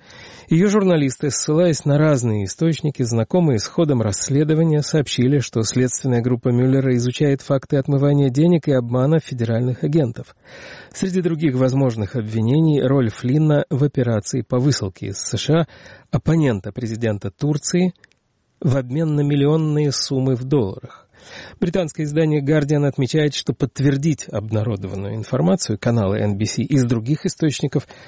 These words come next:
пока не удалось. На востоке Сирии, в провинции Дейр-эз-Зор, жертвами теракта стали десятки беженцев. По сведениям Сирийского правозащитного центра,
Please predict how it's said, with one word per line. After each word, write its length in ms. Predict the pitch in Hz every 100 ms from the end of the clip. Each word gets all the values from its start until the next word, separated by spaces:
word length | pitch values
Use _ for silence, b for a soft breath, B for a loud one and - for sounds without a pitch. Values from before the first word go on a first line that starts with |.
| B
пока 300 | - 127 143
не 180 | 135 131
удалось. 560 | 120 104 90 - - - _ _ _ _ _ _ _ _ _ _ _ _ _ _ _ _ B B B B B B B B B B -
На 100 | 180
востоке 340 | 202 208 190
Сирии, 320 | 175 208 185
в 80 | 165
провинции 540 | - 170 185 160 170 156
Дейр-эз-Зор, 1000 | 156 165 151 170 151 131 117 120 123 123
жертвами 460 | 113 120 - 123
теракта 440 | 110 131 123 - 104
стали 340 | - 120 113
десятки 500 | 117 117 131 - 139
беженцев. 720 | 135 170 143 107 95 - 95
По 120 | - 113
сведениям 600 | - 147 143 135 127 110
Сирийского 540 | - 135 135 - 117
правозащитного 680 | 113 117 113 113 143 - 107
центра, 440 | - 120 117 151